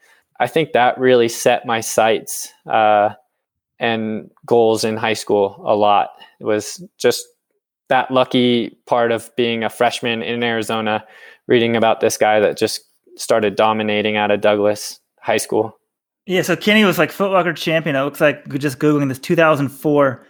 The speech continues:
Speaker 2: and he was known for just banging out the miles.
Speaker 1: Yeah, and even at Arkansas, he was just known as, like, so, yeah, I, I say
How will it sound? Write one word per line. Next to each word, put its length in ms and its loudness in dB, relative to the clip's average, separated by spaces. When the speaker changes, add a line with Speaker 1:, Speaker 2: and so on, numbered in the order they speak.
Speaker 2:
and 200 0
he 60 4
was 120 0
known 220 2
for 80 -8
just 180 -8
banging 360 0
out 180 0
the 60 -6
miles. 440 0
Speaker 1:
Yeah, 320 2
and 160 4
even 220 4
at 180 0
Arkansas, 640 2
he 140 0
was 140 -8
just 220 -10
known 220 -8
as, 140 -8
like, 220 -6
so, 420 -2
yeah, 380 0
I, 360 2
I 40 4
say 500 2